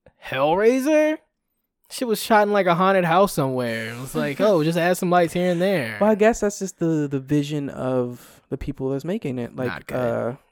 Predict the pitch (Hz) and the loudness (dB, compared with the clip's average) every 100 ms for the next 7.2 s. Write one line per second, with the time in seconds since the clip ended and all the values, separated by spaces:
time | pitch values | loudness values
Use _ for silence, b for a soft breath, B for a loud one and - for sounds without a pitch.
0 | - 190 - 127 107 - 120 - 190 - | -8 -8 -8 -10 -10 -10 -10 -12 -12 -12
1 | 156 156 - 127 226 - - - - - | -12 -12 -10 -8 -8 -8 -20 -20 -20 -18
2 | - - 71 - _ - 131 143 170 214 | -18 -16 -16 -18 _ -8 -4 -2 0 0
3 | 131 - 160 156 226 156 - 123 120 139 | -2 -2 -2 0 -2 -4 -4 -4 -4 -4
4 | 139 143 143 147 160 135 180 196 143 139 | -4 -4 -2 -2 -4 0 0 0 -4 -8
5 | 135 135 143 139 - 143 - - - 113 | -10 -10 -10 -10 -10 -8 -8 -8 -8 -10
6 | 113 127 107 76 92 113 107 92 113 104 | -12 -12 -14 -14 -12 -14 -16 -20 -18 -20
7 | - - | -20 -20